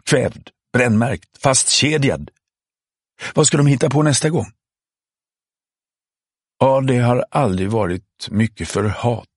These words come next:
När någon lägger ner för mycket kraft på att hata en annan person beror det oftast på att de hatar något hos sig själv ännu mer. Men ända sedan han förlorade Belita känns det som om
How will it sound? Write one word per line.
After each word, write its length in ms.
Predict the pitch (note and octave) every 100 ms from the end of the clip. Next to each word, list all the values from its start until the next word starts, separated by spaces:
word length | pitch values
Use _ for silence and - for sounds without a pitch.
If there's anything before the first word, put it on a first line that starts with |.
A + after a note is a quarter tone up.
| _ _ _ _ _ _ _ _ _ - - A2
När 120 | C3+
någon 260 | D3 D#3+ D3+
lägger 200 | C#3+ C#3
ner 140 | A#2
för 120 | C3+
mycket 300 | A#2 - A2+
kraft 360 | G#2+ G2+ F#2+ -
på 80 | F#2+
att 120 | -
hata 580 | - D3 G#2 - - A2+
en 120 | A2+
annan 240 | A2 E2+
person 540 | G#2 F#2 F#2 F2 F2+ - - - _
beror 360 | - B2 C#3 C3
det 80 | C3
oftast 460 | C#3 - A#2 G#2+
på 180 | - G2
att 120 | F#2
de 120 | G#2 G#2
hatar 380 | B2+ A2+ - F#2+
något 340 | G#2 - -
hos 220 | - G2+
sig 140 | - A2
själv 580 | - A#2+ A2+ A2+ A2+ A2 -
ännu 300 | A2 F2 F#2+
mer. 300 | G2 G2 - _ _ _ _ _ _ _ _ _ _ _ _ _ _ - -
Men 140 | - E3+
ända 280 | F#3+ D3+ D3
sedan 160 | F3
han 100 | D#3
förlorade 540 | - D#3+ B2+ A#2+ A#2 A#2
Belita 640 | B2 A#2+ A2+ - G#2 F#2+ - _ _ _ -
känns 360 | D3+ B2+ -
det 120 | -
som 220 | A#2 A2+ A#2+
om 220 | A#2